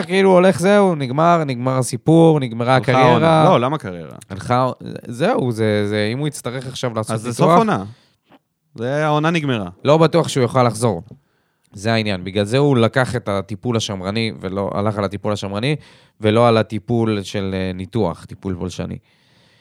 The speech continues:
Speaker 1: אבל זה נראה שהטיפול השמרני הזה, זה כוסות רוח למת.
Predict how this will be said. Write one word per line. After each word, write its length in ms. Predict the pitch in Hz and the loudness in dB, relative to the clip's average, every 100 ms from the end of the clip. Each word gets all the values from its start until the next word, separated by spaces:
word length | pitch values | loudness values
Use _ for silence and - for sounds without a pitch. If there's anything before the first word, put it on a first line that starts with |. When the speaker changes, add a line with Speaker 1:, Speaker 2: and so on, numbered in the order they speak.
| _ _ _ - | _ _ _ -8
Speaker 1:
אבל 260 | 98 104 | -2 -2
זה 140 | 98 107 | 0 -2
נראה 320 | 117 165 180 | 2 2 2
שהטיפול 840 | - 156 143 135 123 110 120 160 | 2 2 4 4 2 0 -4 -2
השמרני 520 | 156 - 135 131 139 156 | -2 -2 -4 -4 -2 0
הזה, 240 | 147 147 | 0 -2
זה 120 | 139 | -4
כוסות 320 | 135 131 143 | -6 -8 -8
רוח 240 | 135 143 - | -6 -6 -4
למת. 440 | 143 190 - - | -6 -6 -10 -14